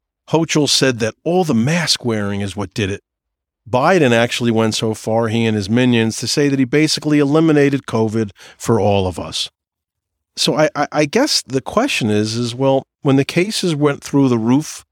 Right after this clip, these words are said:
late last year into January, does that mean that Americans just sucked? That they didn't wear the masks?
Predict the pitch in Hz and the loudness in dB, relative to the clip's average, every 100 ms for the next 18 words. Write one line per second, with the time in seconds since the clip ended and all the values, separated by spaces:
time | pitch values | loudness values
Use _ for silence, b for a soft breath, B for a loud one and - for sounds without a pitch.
0 | _ _ 107 123 135 123 131 127 - 127 | _ _ -2 0 0 2 2 0 -2 0
1 | 127 120 120 120 104 117 127 139 151 156 | 2 2 -2 -4 -2 -2 0 0 0 -2
2 | 151 _ _ _ _ _ _ - 139 196 | -6 _ _ _ _ _ _ -4 -2 0
3 | 208 196 156 113 117 147 147 131 113 117 | 0 2 2 4 2 2 2 -2 -2 -2
4 | - - - 139 233 - - _ _ - | 0 0 0 -2 -4 -10 -20 _ _ -4
5 | 117 113 110 190 185 208 214 214 233 226 | 2 2 4 2 0 -2 0 0 0 0
6 | 233 - - | -6 -10 -14